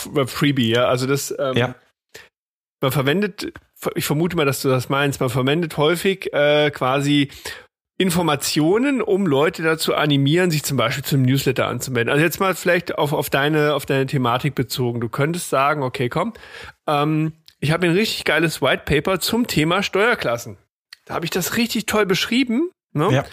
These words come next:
Speaker 1: Das, das schenke ich dir, lieber potenzieller Partner.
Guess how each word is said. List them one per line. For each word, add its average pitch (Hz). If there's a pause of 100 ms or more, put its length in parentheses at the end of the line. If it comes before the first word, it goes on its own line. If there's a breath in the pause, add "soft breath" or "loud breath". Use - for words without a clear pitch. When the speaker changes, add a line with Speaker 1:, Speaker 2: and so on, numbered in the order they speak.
(920 loud breath)
Speaker 1:
Das, -
das 220
schenke 226
ich 180
dir, 120
lieber 135
potenzieller 131
Partner. 202